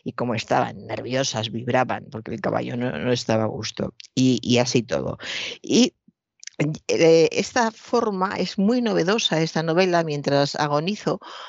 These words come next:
porque con ella se inu-, se inicia una forma de, de escritura que se llamó flujo de conciencia, se sigue llamando flujo de conciencia,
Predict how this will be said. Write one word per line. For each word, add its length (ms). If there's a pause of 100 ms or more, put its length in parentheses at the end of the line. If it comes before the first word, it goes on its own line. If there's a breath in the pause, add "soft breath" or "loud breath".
(160 loud breath)
porque 280
con 180
ella 260
se 180
inu-, 380
se 180
inicia 640
una 240
forma 520
de, 520
de 200
escritura 720 (600 loud breath)
que 140
se 460
llamó 540
flujo 480
de 100
conciencia, 800
se 180
sigue 320
llamando 540
flujo 400
de 120
conciencia, 720